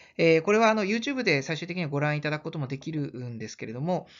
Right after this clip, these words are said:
えーと、こちらの動画の中にですね、あの、これからご紹介させていただくですね、その事業用施設の省エネ対策の代表的なものでありましたりとか、あー、それから、まあ、節電という言葉が入ってございますように、まあ、まさにその、お-、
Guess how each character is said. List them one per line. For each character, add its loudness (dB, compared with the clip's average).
え 0
ー -8
と、 -8
こ -6
ち -8
ら 2
の -2
動 0
画 2
の -2
中 -2
に -4
で -8
す -12
ね、 -8
あ -8
の、 -8
こ -6
れ -4
か 0
ら 2
ご -6
紹 -6
介 -2
さ -10
せ -10
て -6
い -4
た -6
だ -4
く -6
で -10
す -12
ね、 -8
そ -10
の -6
事 0
業 2
用 0
施 -8
設 -6
の -4
省 -2
エ 0
ネ 0
対 -2
策 -10
の -8
代 2
表 -4
的 -4
な 0
も -2
の 2
で -2
あ -4
り -8
ま -8
し -12
た -14
り -16
と -16
か、 2
あ 4
ー、 0
そ -4
れ -2
か 4
ら、 4
ま -4
あ、 -2
節 -4
電 0
と 0
い 2
う -2
言 -4
葉 0
が -8
入 -2
っ -4
て -10
ご -8
ざ -8
い -8
ま -10
す -14
よ -10
う -10
に、 -2
ま -4
あ、 -2
ま 2
さ -4
に -2
そ -4
の、 -6
お-、 -4